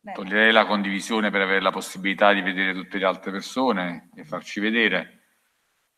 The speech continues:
Speaker 2: la condivisione della,
Speaker 1: So,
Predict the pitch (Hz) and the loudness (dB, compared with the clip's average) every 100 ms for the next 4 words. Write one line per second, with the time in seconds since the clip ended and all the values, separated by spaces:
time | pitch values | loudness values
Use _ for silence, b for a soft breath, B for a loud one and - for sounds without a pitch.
0 | _ _ _ 92 87 87 87 85 87 82 | _ _ _ -6 -6 -6 -8 -8 -8 -10
1 | 80 82 80 76 - _ _ _ _ _ | -10 -8 -6 -8 -12 _ _ _ _ _
2 | _ _ _ _ _ _ _ _ _ _ | _ _ _ _ _ _ _ _ _ _
3 | - 180 | -20 -18